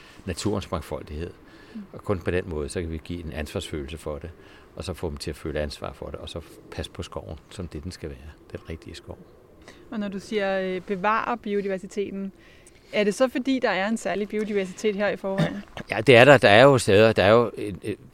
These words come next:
Speaker 1: fa-, faktisk hele området, Bidstrup-skoven, rummer allerede nu en del, øh, spændende arter. Der er blandt andet en lille en, som altså hasselmusen, som ikke findes særlig mange af herhjemme.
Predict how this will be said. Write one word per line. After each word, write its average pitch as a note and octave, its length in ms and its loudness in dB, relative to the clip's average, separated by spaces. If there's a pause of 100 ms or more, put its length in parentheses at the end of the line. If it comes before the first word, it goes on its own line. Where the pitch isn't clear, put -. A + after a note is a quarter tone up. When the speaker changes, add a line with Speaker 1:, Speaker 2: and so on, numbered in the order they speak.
Speaker 1:
fa-, - 160 -6
faktisk A2 300 -2
hele A#2 180 4
området, F#2+ 280 2
Bidstrup-skoven, F#2 640 -2
rummer F#2+ 360 0 (100)
allerede F2 380 -4
nu F#2+ 300 -6
en F2 120 -10
del, F2 240 -8 (260)
øh, G1+ 200 -10
spændende E2 360 -6
arter. D#2 320 -10 (500)
Der - 60 -4
er A2 100 2
blandt G#2+ 220 2
andet E2+ 320 -2
en G2+ 320 -6 (160)
lille F#2 320 -2
en, E2 300 -6
som D2+ 220 -14
altså C#2+ 200 -10
hasselmusen, F2 800 -6
som C2+ 420 -14
ikke G2 180 -6
findes E2 260 -4
særlig D2+ 280 -8
mange D2 260 -10
af C2+ 60 -14
herhjemme. C#2+ 380 -10